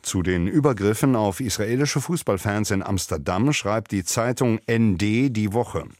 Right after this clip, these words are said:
„Vieles ist noch unklar und es wird eine Weile dauern, bis die Geschehnisse aufgearbeitet sind. Aber eines ist gewiss,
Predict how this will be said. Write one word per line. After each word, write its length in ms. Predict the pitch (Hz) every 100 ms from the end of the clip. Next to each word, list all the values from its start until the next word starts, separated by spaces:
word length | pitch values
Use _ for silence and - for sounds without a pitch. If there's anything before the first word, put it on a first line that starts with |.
| - - - - - -
„Vieles 380 | - 220 185 147
ist 180 | 160 156
noch 140 | 123
unklar 580 | 165 160 143 117 98 101
und 140 | 101
es 140 | 98 107
wird 200 | 139 147
eine 300 | 127 120 98
Weile 320 | 120 139 139
dauern, 340 | 110 123 151
bis 200 | 127 135
die 100 | 127
Geschehnisse 560 | 107 - 135 120 101 110
aufgearbeitet 840 | 123 - 107 95 90 92 107 98
sind. 320 | 117 104 85 107
Aber 280 | 104 110
eines 380 | 156 170 82 -
ist 260 | 120 110 -
gewiss, 400 | 120 117 -